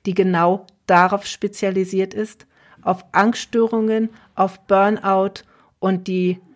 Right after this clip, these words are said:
ganz, ganz viel dazu zu sagen hat. Und ja, da freue ich mich schon sehr drauf, dieses Interview zu führen. Und ich hoffe, dass ich dir jetzt schon ein bisschen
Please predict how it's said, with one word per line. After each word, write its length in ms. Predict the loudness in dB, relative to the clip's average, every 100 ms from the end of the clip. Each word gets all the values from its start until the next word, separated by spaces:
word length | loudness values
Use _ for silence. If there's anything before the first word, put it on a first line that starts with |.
| _ _ 2
ganz, 300 | 4 4 0
ganz 260 | -2 -2
viel 300 | -6 -2 0
dazu 340 | 0 -4 -6 -8
zu 200 | -6 -4
sagen 480 | -2 -2 -2 -4
hat. 240 | -2 -4 -6
Und 500 | -4 -2 -2 -6 -12 _ _ _
ja, 160 | 2 2
da 120 | 0
freue 240 | 2 2
ich 120 | 2
mich 140 | -4 -4
schon 160 | -4
sehr 200 | -2 -2
drauf, 440 | -2 -2 -2 -2 -8 _ _ _ _ _ _ _ _ _ -16 -2
dieses 420 | 2 2 0 -6 _ 2
Interview 420 | 4 4 2 0
zu 160 | -2 -12
führen. 520 | -4 -2 0 -2 -4 -10 -20 -20 -20 _ _
Und 400 | 2 2 2 -4
ich 160 | -4 2
hoffe, 220 | 2 4
dass 200 | 2 0
ich 120 | -4
dir 120 | -4 -2
jetzt 280 | -2 -2
schon 140 | -4 -2
ein 180 | -2 -2
bisschen 640 | -4 -4 -2 0 -2